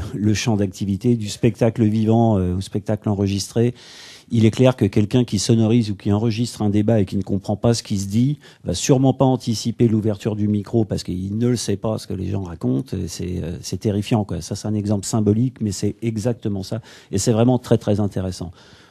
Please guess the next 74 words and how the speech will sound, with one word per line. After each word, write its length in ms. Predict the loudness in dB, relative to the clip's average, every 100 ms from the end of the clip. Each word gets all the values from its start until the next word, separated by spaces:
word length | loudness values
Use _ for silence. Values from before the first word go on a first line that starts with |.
| _
Moi, 120 | 0 2
je 120 | 4
regarde 240 | 2 0
toujours 320 | -2 0 -2
ce 80 | -4
que, 60 | -4
dès 360 | -4 -4 -2
que 80 | 0
j'ai 80 | 0
des 100 | 0
stagiaires, 520 | -2 -4 -2 0 -2
je 80 | -4
leur 100 | -4
demande 160 | -6 -6
s'ils 160 | -6
lisent 200 | -6 -6
le 100 | -6
journal 500 | -6 -6 -4 -6 -8 -12
et 60 |
quelle 180 | -10 -8
radio 340 | -6 -4 -4 -4
ils 80 |
ont 80 | -4
écouté 300 | -6 -10 -10
ce 100 | -8
matin, 420 | -6 -4 -4 -4
et 60 | -6
cetera. 380 | -8 -8 -6 -4
Et 120 | -2
c'est, 260 | -2 -2 -4
et 120 | -6
très, 280 | -10 -2 0
très 220 | 2 4
vite, 220 | 4 2 -2
tu, 420 | 0 0 0 -4 -8 -18 -20 -2
tu 100 | 0
arrives 200 | 2 2
à 60 |
savoir 360 | 0 0 0 -4
ce 80 | -4
que 80 | -2
le, 160 | -2 -2 -6 -6
ce 120 | -6
que 80 | -4
la 120 | -4
personne 360 | -4 -4 -2 -2
a 60 |
dans 100 | -2
la 120 | -4 -4
tête. 260 | -6 -6
Donc 180 | -8 -6
ça, 140 | -4
je 80 | -6
crois 100 | -6
que 80 | -8
c'est 60 | -6
très, 160 | -6
très 180 | -4 -2
important. 380 | -2 -2 -6 -6
Et 80 | -10
le 80 | -14
travail 320 | -14 -12 -4
en 100 | 0
équipe, 400 | 0 2 0 -2 -10
là, 260 | -4 -2 -4 -6
bon, 120 | -10
tu 160 | -8 -8
l'as 120 | -6
dit 100 | -4
à 40 |
la 100 | -4
fin, 180 | -4 -6
donc, 220 | -8
euh, 40 | -10